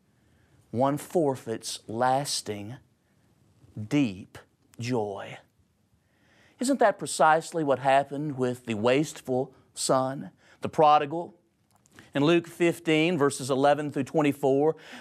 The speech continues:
whenever he demands his inheritance and goes to the far country, a great famine occurs after he had spent all of his inheritance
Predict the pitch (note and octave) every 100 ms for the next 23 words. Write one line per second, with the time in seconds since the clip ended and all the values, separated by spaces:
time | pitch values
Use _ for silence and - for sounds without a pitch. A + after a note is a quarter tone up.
0 | - E3 E3+ F3 F#3+ F#3 G3+ F3 D#3+ D3
1 | D#3+ F#3 G3+ - G#3 F#3 F3 F3+ E3+ F3+
2 | F3 - F#3 F3 E3 C#3 F3 F#3+ G#3 G#3+
3 | G3 - E3+ E3 E3 - _ _ - E3
4 | G#3+ G3+ G3+ G3 F#3+ F#3 - G3 G3+ -
5 | _ _ _ _ _ _ _ _ _ _
6 | _ _ _ _ _ _ _ _ G#2+ A#2+
7 | D3+ D3+ - D3+ D3 D3+ C#3+ - D#3+ C#3+
8 | C#3+ D3+ - C3 C#3 - D3 C#3 C3 B2
9 | - - B2+ B2 - A#2+ B2 B2+ C3 C3+
10 | C3 D3+ C3+ A#2 A#2 A2+ A#2 A#2